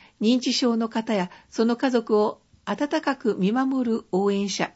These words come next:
認知症サポーターを養成します。時は十一月十五日土曜日、十時から十一時三十分まで。ところは中央公民館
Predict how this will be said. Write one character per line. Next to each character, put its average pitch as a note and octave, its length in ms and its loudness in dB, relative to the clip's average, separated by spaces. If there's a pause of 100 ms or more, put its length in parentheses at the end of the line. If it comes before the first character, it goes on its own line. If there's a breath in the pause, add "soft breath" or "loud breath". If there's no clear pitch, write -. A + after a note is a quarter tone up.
(160)
認 G#3+ 180 2
知 D#4 140 -6
症 D#4 220 0
サ D4 180 -2
ポ C#4+ 180 0
ー C4+ 40 0
タ B3 160 0
ー A#3+ 80 0
を C#4+ 180 -2
養 E3 160 0
成 D#3+ 160 -2
し E3 160 -8
ま D#3+ 160 -4
す。 - 180 -20 (1040 soft breath)
時 B3 300 0
は G3 180 2 (160)
十 C4 320 0
一 D4 220 -2
月 C4 260 -4
十 A#3 240 -2
五 G3 160 -2
日 F#3 480 -4
土 F3+ 180 0
曜 F#3 280 0
日、 - 240 -8 (120)
十 C4+ 260 0
時 A#3 160 -4
か B3+ 160 -2
ら G#3 260 -4
十 G3+ 180 -2
一 G3+ 200 -2
時 G#3 200 -4
三 E3+ 240 -4
十 E3 100 -4
分 D#3+ 260 -6
ま D3+ 100 -6
で。 D#3+ 240 -8 (640 soft breath)
と A#3 100 -4
こ C#4 180 -2
ろ C4+ 120 0
は C4 180 -2 (220 loud breath)
中 C#4+ 220 0
央 D4+ 140 2
公 D4 240 -2
民 C#4 220 -2
館 D#3+ 320 -4